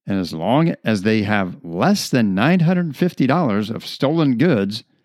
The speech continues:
on their person, they'll be charged with a misdemeanor and be released probably the same day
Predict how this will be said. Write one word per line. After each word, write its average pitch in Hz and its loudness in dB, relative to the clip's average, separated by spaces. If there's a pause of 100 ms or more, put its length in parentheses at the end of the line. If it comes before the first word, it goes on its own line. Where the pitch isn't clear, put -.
(260)
on 117 0
their 104 2
person, 127 -2 (1000)
they'll 104 -4
be 160 0
charged 143 0
with 135 -4
a 117 0
misdemeanor 123 0 (440)
and 113 0
be 117 0
released 135 0
probably 156 0
the 98 -2
same 143 0
day 113 0